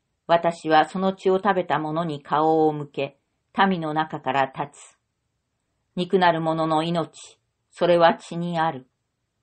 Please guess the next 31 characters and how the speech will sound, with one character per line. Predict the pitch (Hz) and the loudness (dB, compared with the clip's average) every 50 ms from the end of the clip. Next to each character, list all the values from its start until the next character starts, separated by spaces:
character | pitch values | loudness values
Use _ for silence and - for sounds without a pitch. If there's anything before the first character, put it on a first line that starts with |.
| _ _ _ _ _ _ - | _ _ _ _ _ _ -2
私 | 175 170 175 170 170 - 160 165 | -2 2 2 0 -2 -2 0 4
は | 165 160 160 - - | 4 4 4 4 0
あ | 175 | 2
な | 180 190 185 | 2 2 2
た | 185 185 | 2 0
方 | 175 175 170 180 160 | 0 0 -2 -2 -4
の | 156 156 170 | -4 -2 -4
命 | 180 190 185 180 - - | -2 -4 -4 -6 -6 -6
の | 156 156 | -2 0
贖 | 156 156 151 165 165 170 175 175 170 | 0 0 0 0 -2 -2 -4 -4 -4
い | 165 | -4
を | 165 170 | -4 -6
す | 170 - - 160 | -6 -10 -10 -8
る | 165 160 - | -8 -4 -2
た | 170 156 | -2 -2
め | 160 160 151 | -2 -4 -8
に、 | 147 135 131 _ _ _ _ _ _ _ _ | -10 -14 -16 _ _ _ _ _ _ _ _
祭 | _ - 175 180 175 156 | _ 0 0 0 2 0
壇 | 170 165 165 160 160 156 | -2 -2 -4 -6 -6 -2
で | 160 151 127 - - _ | -2 -2 -2 -4 -10 _
そ | - - 175 | -6 -2 0
れ | 180 175 | 2 4
を | 170 170 170 | 4 6 4
あ | 170 | 4
な | 170 185 190 | 2 0 -2
た | 202 190 | -4 -4
方 | 185 185 185 160 135 | -4 -4 -6 -6 -8
に | 127 123 131 | -4 -2 -2
与 | 131 135 - - 139 139 135 | -2 -2 -2 -4 -6 -6 -6
え | 131 | -10
た。 | - _ 131 - | -12 _ -20 -20